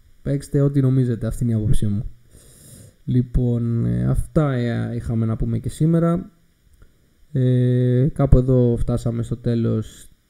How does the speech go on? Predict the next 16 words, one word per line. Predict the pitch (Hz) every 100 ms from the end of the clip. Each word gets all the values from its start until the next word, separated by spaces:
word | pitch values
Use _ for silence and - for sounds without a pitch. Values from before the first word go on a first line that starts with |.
| _
και | 131
της | 120 120
σημερινής | 113 113 117 120
μας | 113 - 123
εκπομπής. | 110 - 110 135 165 165 - - -
Pre-game, | 120 113 127 147 147 135
Κώστας | 127 - -
Σαραντόπουλος, | 113 110 131 143 151 151 -
ήταν | - 117
κοντά | 113 113 139
σας | - 151 - - - - _ _ _
σε | 123
αυτή | - 120
την | 113 113
μία | 113 110
ώρα. | 135 175 190